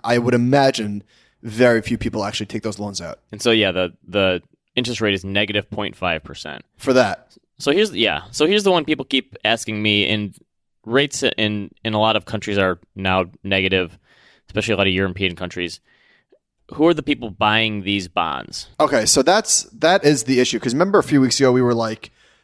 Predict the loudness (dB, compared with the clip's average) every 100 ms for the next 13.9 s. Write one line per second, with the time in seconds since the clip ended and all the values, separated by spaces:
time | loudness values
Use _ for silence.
0 | _ 0 2 2 2 0 -2 2 4 4
1 | 2 4 6 6 4 0 0 0 0 0
2 | -2 -2 -2 -4 -6 -6 -8 -2 0 2
3 | 2 4 4 2 0 _ _ -2 2 2
4 | 2 2 4 4 4 4 2 2 0 0
5 | 4 4 4 2 -4 0 0 0 -2 0
6 | 4 2 2 _ _ _ -4 -4 -4 _
7 | _ -4 -2 2 0 2 -2 -2 -2 -2
8 | -4 -10 -16 _ _ -20 -20 -20 _ _
9 | _ 2 4 4 4 2 2 0 0 2
10 | 0 -2 -2 2 4 4 2 0 0 2
11 | 4 2 2 2 2 0 2 2 4 2
12 | 0 _ _ -2 2 4 2 0 -2 2
13 | 2 2 2 0 0 -2 -4 -8